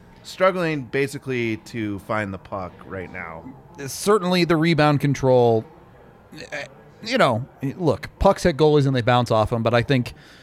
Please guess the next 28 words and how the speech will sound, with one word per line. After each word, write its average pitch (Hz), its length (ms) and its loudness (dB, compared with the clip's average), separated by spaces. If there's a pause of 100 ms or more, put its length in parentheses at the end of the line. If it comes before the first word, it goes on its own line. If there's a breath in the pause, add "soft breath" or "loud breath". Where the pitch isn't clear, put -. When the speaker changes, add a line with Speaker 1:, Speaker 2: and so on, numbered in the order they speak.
(280 loud breath)
Speaker 2:
the 143 80 -2
thing 156 240 2
everybody 135 460 4
has 120 120 0
pointed 131 300 2
out 127 280 0
specifically 139 640 0
for 113 140 -4
Kemper 120 400 -2
is 104 140 -2
he's 160 220 0
not 113 420 -2
catching 107 340 -2
pucks - 280 -6
well. 92 300 -6
Speaker 1:
No. 90 300 -8
Speaker 2:
Pucks - 240 0
are 165 60 0
going 131 300 2
in 139 220 0
and 131 100 2
out 120 180 4
of 104 80 -2
his 98 140 -8
glove, 101 360 -2
and 110 120 -4
those 113 220 -2
just - 220 -6